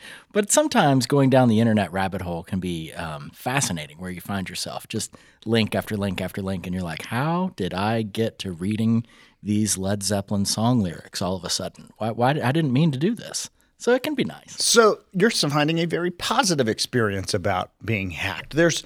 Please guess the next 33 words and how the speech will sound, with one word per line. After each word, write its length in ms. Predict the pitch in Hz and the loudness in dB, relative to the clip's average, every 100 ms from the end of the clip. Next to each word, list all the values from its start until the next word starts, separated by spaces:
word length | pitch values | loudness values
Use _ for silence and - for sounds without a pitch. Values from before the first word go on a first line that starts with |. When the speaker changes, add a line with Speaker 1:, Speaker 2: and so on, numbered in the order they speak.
| - - | -12 -4
Speaker 2:
serendipity, 800 | - - 214 220 220 262 147 104 | 2 6 6 6 6 4 2 4
almost 300 | 110 127 123 | 4 2 2
like 200 | 120 113 | 2 2
when 120 | 123 120 | 0 0
you're 160 | 113 | 0
wandering 420 | 92 101 107 110 | 0 2 2 2
in 80 | 110 | 4
the 100 | 107 | 4
library 540 | 104 101 107 110 107 107 | 4 4 4 4 4 4
or 80 | 107 | 2
a 60 | |
bookstore 580 | 98 107 - 117 110 110 | 2 -2 0 2 4 4
and 140 | 107 | 4
you 180 | 107 101 - _ _ - | 2 0 -4 _ _ -4
spend 420 | - - 110 95 | -2 2 2 4
hours 360 | 95 107 104 98 | 4 4 4 2
there 280 | 107 110 | 4 4
and 100 | 104 98 | 2 0
find 300 | 104 110 104 | 0 0 0
yourself 720 | 107 - 104 101 95 - - - - - - - | -2 0 2 2 0 -4 -14 -16 -16 -20 -20 -10
gazing 480 | 104 117 117 123 113 | 2 4 4 2 2
at 220 | 107 98 - | 2 2 -4
a 80 | 95 | -6
book 380 | 92 117 - - | -2 -2 -4 -8
and 180 | 90 92 | -6 -2
reading 300 | 113 107 101 | -2 -2 -2
something 340 | 110 98 101 | -4 -4 -4
that 160 | 101 101 | -4 -4
you 80 | |
never 400 | 101 92 92 101 | -6 -4 -2 -2
would 220 | 95 101 - | -2 -2 -2
have. 160 | - | -4
So 340 | - 127 117 | 0 2 2